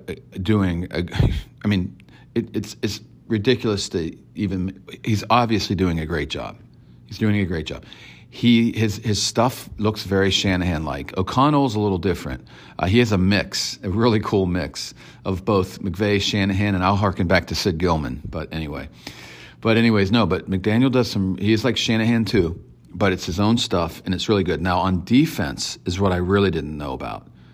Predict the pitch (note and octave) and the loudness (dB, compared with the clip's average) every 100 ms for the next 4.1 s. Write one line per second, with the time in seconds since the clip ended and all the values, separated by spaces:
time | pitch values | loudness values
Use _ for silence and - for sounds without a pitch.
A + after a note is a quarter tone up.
0 | - - - G2+ F#2 - E2+ C#2 A#1+ - | -20 -6 2 2 2 0 0 -2 -6 -10
1 | - F#2+ G#2 A2 A#2+ G#2 G#2+ G#2 - E2 | -2 0 2 2 2 4 4 2 2 -2
2 | - C2 A#1+ - - - - - - - | -4 -8 -8 -12 -20 -20 -20 -20 -20 -14
3 | - F#2 F2 E2+ F2 F2 D2+ D2 - E2+ | -4 -2 -2 -2 -4 -4 -6 -8 -6 -8